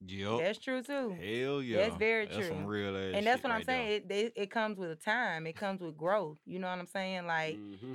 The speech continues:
Speaker 2: you can't force anybody to grow up when you want them to grow up. You can tell somebody all day long how you feel about something,
Speaker 1: Mm-hmm.
Speaker 2: but if they don't understand it and continue, continue to not understand it, then, you know,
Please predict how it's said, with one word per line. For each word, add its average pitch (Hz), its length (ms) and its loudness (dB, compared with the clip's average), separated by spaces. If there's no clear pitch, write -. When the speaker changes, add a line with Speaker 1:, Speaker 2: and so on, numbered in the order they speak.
Speaker 2:
you 196 140 -4
can't 202 420 -2
force 202 320 2
anybody 170 520 0
to 156 240 0
grow 170 300 2
up 175 240 2
when 151 180 -4
you 165 160 -8
want 170 320 -2
them 156 220 -2
to 160 80 -6
grow 156 280 -2
up. 151 240 0
You 175 120 -8
can 185 120 -6
tell 208 280 0
somebody 185 340 -2
all 175 260 2
day 190 180 -2
long 190 360 0
how 165 140 0
you 165 200 -6
feel 196 320 -2
about 156 300 -2
something, 147 480 -6
Speaker 1:
Mm-hmm. 175 420 -8
Speaker 2:
but 165 140 4
if 151 140 0
they 180 160 4
don't 190 220 2
understand 180 720 -4
it 151 240 -2
and 156 180 -8
continue, 165 580 -6
continue 180 480 -4
to 156 80 -6
not 160 260 0
understand 156 560 -8
it, 156 140 -10
then, 151 240 -6
you 160 120 -6
know, 147 400 -4